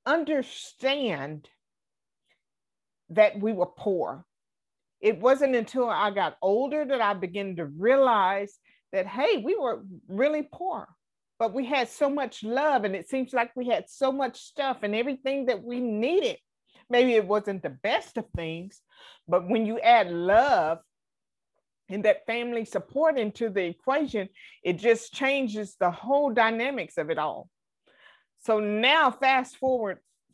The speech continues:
forty something odd years later, here I am, mid forties, working in a career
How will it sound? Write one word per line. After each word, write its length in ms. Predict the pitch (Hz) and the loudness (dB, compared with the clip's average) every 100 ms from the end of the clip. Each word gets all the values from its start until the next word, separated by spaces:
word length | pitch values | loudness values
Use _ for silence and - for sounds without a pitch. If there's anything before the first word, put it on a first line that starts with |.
| - | -4
forty 460 | 254 233 226 202 _ | 2 2 2 -4 _
something 420 | - 233 226 214 | -4 -2 -2 0
odd 380 | 214 214 175 180 | 2 2 0 -6
years 400 | 226 202 165 - _ - | -4 -2 -4 -10 _ -8
later, 680 | 170 190 247 330 196 139 - | -2 2 4 4 2 0 -6
here 200 | 254 254 | 2 4
I 220 | 220 190 | 4 2
am, 580 | - 233 262 180 107 - _ _ _ _ _ _ _ | 0 -2 -2 -4 -8 -20 _ _ _ _ _ _ _
mid 400 | - 175 220 247 247 | -8 -2 0 0 0
forties, 720 | 247 226 202 147 - - - - _ _ _ _ _ _ _ _ _ _ _ _ _ _ _ _ _ _ _ _ _ _ _ _ _ 151 | 4 4 2 -2 -12 -20 -20 -20 _ _ _ _ _ _ _ _ _ _ _ _ _ _ _ _ _ _ _ _ _ _ _ _ _ -8
working 400 | 147 240 247 254 | 2 2 2 2
in 140 | 247 247 | 2 0
a 40 | |
career 760 | 247 214 202 226 269 196 180 | -4 -6 -6 -2 0 2 2